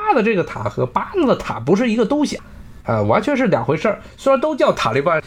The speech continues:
但是是两回事儿。塔利班这个词其实就是说学生组织的意思，学生军的意思，很多都是那些当地的这些教会学校搞出来的，最早的教会学校里出来的学生，他们组织起来的军队。而且呢，巴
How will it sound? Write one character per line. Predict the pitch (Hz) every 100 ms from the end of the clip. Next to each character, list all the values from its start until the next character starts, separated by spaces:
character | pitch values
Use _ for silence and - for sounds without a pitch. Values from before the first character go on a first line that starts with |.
| -
但 | 262
是 | 233
是 | 196 202
两 | 147
回 | - 131
事 | 139
儿。 | - - _ - - - -
塔 | 131
利 | 143
班 | 156 147 113 - -
这 | 339 349
个 | 208
词 | - - 233
其 | - 240
实 | 320
就 | - 427 208
是 | 143 127
说 | 170 214
学 | 208 160
生 | 269 302
组 | 135 110
织 | 135
的 | 214
意 | 165
思， | 117 - -
学 | - 170
生 | 240 294
军 | 339 370
的 |
意 | 113 -
思， | - - - - - -
很 | 131
多 | 180
都 | 208 214
是 |
那 | 202 170
些 | 208 196
当 | 196 208 214
地 | 196
的 | 165
这 | 156
些 | 180
教 | 185 240 196
会 | 269
学 | 185 214
校 | 247 240 -
搞 | - 101
出 | 104
来 | 120 110
的， | 110 107
最 | 104 139
早 | 104
的 | 101
教 | 254
会 | 202 147
学 | 175
校 | 233
里 | 139
出 | - 240
来 | 214
的 | 151
学 | - 104 175
生， | 269 233 -
他 | - 214 247
们 | 202
组 | - 104
织 | 104
起 | -
来 | 98 -
的 | 110
军 | -
队。 | - - - -
而 | 139 285
且 | 269 247
呢， | 196
巴 | 302